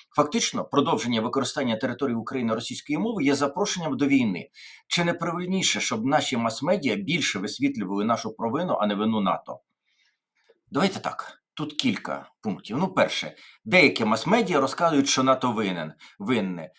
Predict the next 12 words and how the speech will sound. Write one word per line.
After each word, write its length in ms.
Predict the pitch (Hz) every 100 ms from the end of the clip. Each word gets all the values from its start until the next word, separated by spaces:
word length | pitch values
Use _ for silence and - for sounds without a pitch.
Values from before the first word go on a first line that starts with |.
| _ -
Коли 420 | 156 160 190 208
починається 1080 | 208 175 165 156 151 139 117 92 87 - 104
чергова 560 | - 143 147 156 135
історія 680 | 135 135 - 147 131 110 101
"НАТО 360 | 110 123 120 113
виновата" 600 | 113 117 110 113 98 101
в 100 | 95
виконанні 500 | 110 123 117 101 104
Зеленського, 560 | 104 143 175 180 - 131
я 140 | 120
бачу, 380 | 117 156 156 127
як 240 | 123 -